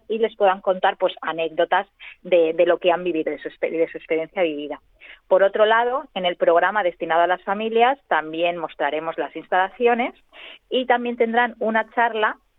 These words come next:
muy concreta sobre los asuntos que más suelen interesar a los padres y a las madres, que es todo lo relacionado con el acceso, las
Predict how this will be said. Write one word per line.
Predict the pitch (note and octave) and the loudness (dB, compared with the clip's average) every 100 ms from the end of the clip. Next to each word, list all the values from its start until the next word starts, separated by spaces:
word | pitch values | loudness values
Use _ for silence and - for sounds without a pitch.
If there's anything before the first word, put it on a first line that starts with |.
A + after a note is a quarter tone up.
| _ _ _ _ - | _ _ _ _ -8
muy | G3 | -6
concreta | G3+ G#3+ A3+ A#3 A#3+ | 0 0 2 0 0
sobre | A#3 G#3+ | 0 0
los | A3+ A3+ | 0 0
asuntos | G3 G3+ A3 - | -6 -4 -6 -4
que | |
más | F#3+ F3+ | -4 -4
suelen | A3 G3+ G3 | 0 -2 -2
interesar | F#3+ E3 E3 G#3+ A3+ | -2 0 0 2 2
a | |
los | F#3 E3+ | 0 -4
padres | - E3+ F3 | -2 -2 0
y | |
a | F3 | 0
las | E3 G3 | 0 0
madres, | A#3+ C#4 F#3+ - - | 2 2 0 -2 -2
que | F#3 G3 D#4 | 0 0 -2
es | F#3 | -6
todo | - F#3 G3 G3 - - - | 0 4 4 2 -10 -18 0
lo | G#3+ | 2
relacionado | G#3 F#3 F3+ F3+ F#3 G3 G3 | 2 0 -2 -2 0 0 2
con | G3+ A3+ A3+ - - _ | 2 2 0 -18 -20 _
el | F#3 F3 E3 | 4 6 4
acceso, | D#3 - A#3 A#3+ - B3 B3+ | 0 -2 -4 -2 2 4 6
las | A#3+ D3+ | 4 2